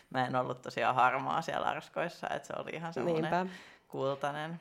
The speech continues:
Speaker 2: Mut siis kai toi olikin jotenkin sen alihankkija, siis sen Elite Tänin, mutta miten ne mulle selitti, että ne värit oli jotenkin mennyt lentokoneessa.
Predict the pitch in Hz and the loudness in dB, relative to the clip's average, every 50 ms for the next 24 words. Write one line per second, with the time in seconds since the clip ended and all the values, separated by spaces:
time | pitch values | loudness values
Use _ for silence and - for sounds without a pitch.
0 | - - 185 185 170 - 180 - - 190 185 185 185 185 185 180 185 190 170 156 | -10 -6 -6 -4 -4 -4 -2 6 10 10 10 12 12 12 12 12 12 10 8 6
1 | 160 156 131 151 147 - 143 - - 135 - - 131 135 139 156 135 143 156 - | 6 6 8 6 4 4 2 0 2 2 2 4 4 4 4 2 0 -2 -4 -2
2 | - 147 147 - - 127 - - - 123 - - - - - - - - - - | -2 -2 -2 -2 -4 -6 -8 -6 -6 -6 -6 -6 -8 -10 -12 -10 -8 -6 -6 -6
3 | - - - - 147 147 151 156 160 160 160 156 - - 165 - - - - _ | -6 -4 -2 0 2 4 4 4 4 2 2 0 2 4 4 4 2 0 -12 _
4 | _ _ - 165 156 160 160 160 160 165 170 175 175 165 170 - - 127 120 120 | _ _ -2 2 4 4 6 6 8 8 10 10 10 8 6 4 2 2 2 0
5 | - - - 117 - - 170 - - - - - 123 139 - - - - - - | 0 0 0 0 0 -2 -6 -12 -12 -10 -6 -6 -6 -6 -4 -2 -2 -2 -2 -4
6 | - - - - - - - 143 156 147 147 160 156 156 151 151 - - 143 143 | -12 -20 -20 -20 -20 -8 0 4 4 6 8 8 8 8 6 4 4 4 6 6
7 | 143 143 143 147 147 147 143 143 147 147 147 147 151 156 170 175 170 - 143 - | 6 6 6 4 2 2 2 2 2 2 2 4 4 6 6 6 6 4 4 4
8 | - 104 95 92 101 175 - - - - 127 | 4 4 4 4 2 2 0 -2 0 0 0